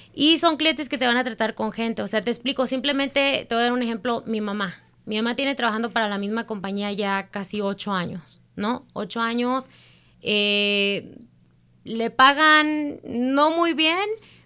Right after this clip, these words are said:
pero ella le encanta, le encanta porque, o sea, yo le puedo conseguir un trabajo que le pague mucho más,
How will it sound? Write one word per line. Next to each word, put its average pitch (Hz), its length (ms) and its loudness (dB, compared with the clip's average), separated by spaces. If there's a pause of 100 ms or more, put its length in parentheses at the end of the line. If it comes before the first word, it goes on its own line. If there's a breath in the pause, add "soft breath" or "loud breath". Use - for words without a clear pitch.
(220 soft breath)
pero 240 200 2
ella 294 200 2
le 262 100 0
encanta, 220 640 -2 (100)
le 208 160 -4
encanta 247 440 0
porque, 240 280 -2
o 220 80 -2
sea, 220 100 -4
yo 220 160 0
le 254 100 0
puedo 262 180 -4
conseguir 240 340 -2
un 240 100 -2
trabajo 226 380 -2
que 196 120 -6
le 180 120 -2
pague 208 280 -2
mucho 190 480 -4
más, 262 360 -4